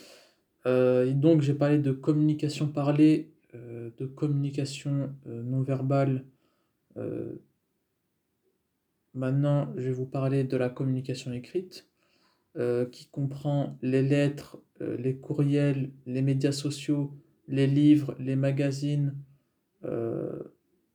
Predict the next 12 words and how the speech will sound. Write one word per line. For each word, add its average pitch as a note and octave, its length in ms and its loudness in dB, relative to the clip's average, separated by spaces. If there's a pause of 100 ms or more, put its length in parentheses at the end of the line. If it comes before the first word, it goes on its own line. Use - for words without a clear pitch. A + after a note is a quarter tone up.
(140)
Internet D3 680 0
et C3+ 60 0
d'autres C3 320 -2
médias, B2+ 520 0 (1080)
euh, G#2+ 320 -4 (600)
et C#3 180 -2
qui, D3+ 440 2
jusqu'à C#3 340 -2
une C#3+ 140 2
époque C#3 320 -2
récente, D3 720 -6 (240)
euh, - 60 -12